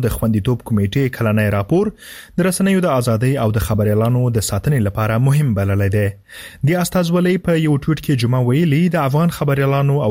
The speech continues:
د بیان له ازادي باید کلکه ساتنه وشي. په ټویټ کې ډاډ ښودل شوی چې اروپایي ټولنه د افغانستان له رسنیزو بنسټونو سره مشارکت لري او د بیړنیو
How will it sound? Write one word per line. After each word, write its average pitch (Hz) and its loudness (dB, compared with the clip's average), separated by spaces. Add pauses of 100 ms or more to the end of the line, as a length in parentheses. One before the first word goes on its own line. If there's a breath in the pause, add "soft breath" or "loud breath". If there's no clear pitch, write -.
(120)
د 101 0
بیان 117 2
له 113 0 (100)
ازادي 107 0 (100)
باید 143 -2 (600 loud breath)
کلکه 151 -2
ساتنه 107 0
وشي. 107 0 (320)
په 160 -2
ټویټ 185 -2
کې 170 -2
ډاډ 160 -2
ښودل 151 -2
شوی 151 2
چې 147 0
اروپایي 120 0
ټولنه 131 0
د 107 0
افغانستان 117 0
له 110 2
رسنیزو 123 0
بنسټونو 117 -2
سره 123 0
مشارکت 107 -2
لري 165 2 (140)
او 120 2
د 107 -2
بیړنیو 139 2